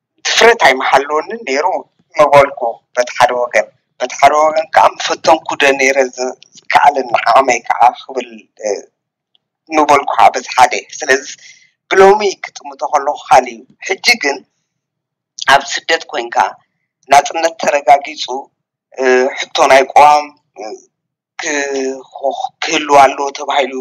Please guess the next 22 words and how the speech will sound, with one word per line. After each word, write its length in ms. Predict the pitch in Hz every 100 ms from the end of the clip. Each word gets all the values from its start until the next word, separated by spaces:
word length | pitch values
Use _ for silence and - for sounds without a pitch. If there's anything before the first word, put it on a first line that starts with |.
| 131 _
ኣብ 160 | - 127
ዝንቀሳቐሰሉ 800 | - 127 - - - - 151 139 139
ዘሎ 280 | 135 127 131 131 127
እዋን 340 | - 139 135 135 _ - _ _ _ _ -
በቲ 140 | 151
ሓደ 220 | - 135 139
ወገን 340 | 139 143 147 143 _ -
ኣባላት 400 | 123 143 143 139
ባይቶ 300 | - 139 135 135 117 - _ _ _ -
ብምርጫኡ 640 | 143 - 135 - - - - 135
ዝኣተው 600 | 135 - 135 151 165 131 123 - _ -
ኣብቲ 220 | 110 - 135
ግዜ 160 | 135
እቲ 140 | 143 143
ከዓ፣ 240 | - 110 131 - - _ _ _
እ፣ 100 | 151 147 127 - -
ኣባል 300 | 143 147 143
ናይ 160 | 143 135
ትህግደፍ 480 | - - - 165 -
ኮይኑ 240 | - 139 123
ዝንቀሳቐስ 600 | 131 127 - - - 113 135
ዘለኹ 360 | 143 175 170